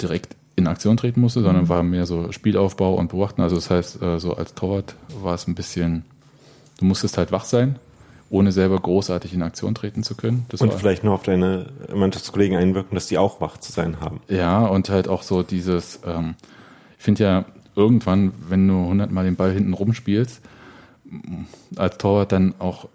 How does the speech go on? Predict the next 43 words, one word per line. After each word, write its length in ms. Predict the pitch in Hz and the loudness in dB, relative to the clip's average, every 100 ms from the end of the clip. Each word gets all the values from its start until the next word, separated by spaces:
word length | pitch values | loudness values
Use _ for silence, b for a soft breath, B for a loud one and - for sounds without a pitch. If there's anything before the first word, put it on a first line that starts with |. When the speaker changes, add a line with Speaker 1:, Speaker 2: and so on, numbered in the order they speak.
| _ | _
Speaker 1:
weiterhin 400 | 90 95 101 95 | -2 -2 0 0
nicht 140 | 95 107 | 0 2
über 100 | 101 | 2
den 100 | 90 | 2
Ball 160 | 95 | 2
zu 140 | 101 104 | 0 -6
treten 340 | - 92 98 | -6 -4 -2
oder 200 | 95 92 | 0 2
irgendwie 340 | 90 92 - 92 | 2 0 0 0
mal 120 | 90 | 2
eine 100 | 90 | 2
unsaubere 500 | 95 95 95 92 80 | 2 2 2 0 0
Annahme 360 | 101 110 101 95 | 2 2 0 -2
zu 120 | 92 | -2
machen 300 | 90 107 92 | 0 0 0
und 240 | 90 - | 0 0
damit 260 | 85 92 - | 0 0 -2
im 200 | 95 90 | -4 -2
Zweifelsfall 480 | 92 90 - 90 90 | 0 0 -2 -2 0
einen 400 | 90 87 87 87 | 2 0 0 -4
pressenden, 600 | - 87 92 92 87 87 B B B B B | -8 -2 -2 0 -2 -2 B B B B B
äh, 220 | 92 87 | -2 -2
Gegenspieler 840 | 87 92 104 - 98 92 92 87 - | 0 2 2 2 0 2 4 2 2
n-, 240 | 87 87 - | 0 0 0
eine 120 | 92 | 2
Möglichkeit, 640 | 87 95 110 - 92 107 - - | 2 0 -4 -2 -4 -4 -14 -12
äh, 80 | - | -10
zu 160 | - 95 | -6 -4
geben, 300 | 95 107 113 B B B B B B B _ - | -2 0 -2 B B B B B B B _ -8
finde 240 | - 92 | 0 0
ich 20 | |
auch 60 | 90 | 0
eine 120 | 92 | -2
Qualität. 440 | - 80 - 80 - _ - | 0 -2 -2 -10 -12 _ -2
Und 120 | 87 | 2
dann 220 | 87 92 | 2 2
am 140 | 90 85 | 2 0
Ende 240 | 87 85 | 0 -4
die 60 | - | -8
Reflexe 400 | 85 - 85 - | -10 -8 -10 -4
fand 160 | 98 95 | -2 0
ich 80 | |
gut. 200 | 107 117 | 0 -2